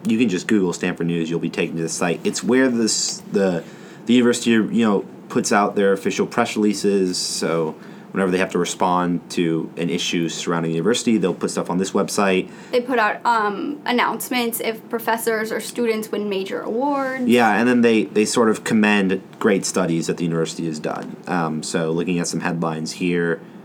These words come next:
Speaker 1: artificial intelligence used to identify skin cancer. That's something that some researchers here at Stanford did.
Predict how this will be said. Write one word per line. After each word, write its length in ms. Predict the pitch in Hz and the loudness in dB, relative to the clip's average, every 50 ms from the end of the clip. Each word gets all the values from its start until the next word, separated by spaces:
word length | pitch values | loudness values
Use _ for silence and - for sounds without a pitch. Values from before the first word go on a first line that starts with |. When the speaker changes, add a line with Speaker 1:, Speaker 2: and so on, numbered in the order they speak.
| - - - - | -20 -14 -6 0
Speaker 1:
artificial 460 | 107 110 110 - 107 95 - 104 98 | 2 2 2 2 0 -4 -2 0 0
intelligence 520 | 92 - 101 95 95 92 85 87 85 - | 0 0 0 0 2 2 0 0 -2 0
used 220 | - 92 92 87 - | 0 0 0 0 0
to 60 | 90 | -2
identify 360 | 85 - 87 78 80 - 78 | -2 -2 -2 -4 -4 -4 -6
skin 300 | 80 - - - 82 73 | -6 -4 -2 -2 -4 -4
cancer. 340 | - - 65 - - 76 69 | -4 -6 -6 -6 -4 -4 -4
That's 220 | 69 82 82 - | -2 -2 -2 -2
something 300 | - 98 90 85 98 87 | -2 -2 -2 0 0 0
that 120 | 90 87 - | 0 -2 -2
some 160 | - 85 82 | -2 -2 -2
researchers 460 | 82 85 - - 82 82 90 85 - | -2 -2 0 -2 -2 -2 -2 -2 -2
here 120 | - 85 78 | -2 -4 -4
at 60 | - | -2
Stanford 380 | - - 139 139 139 143 123 | -2 0 0 0 2 2 2
did. 320 | 117 135 131 127 123 120 | 4 4 6 4 4 2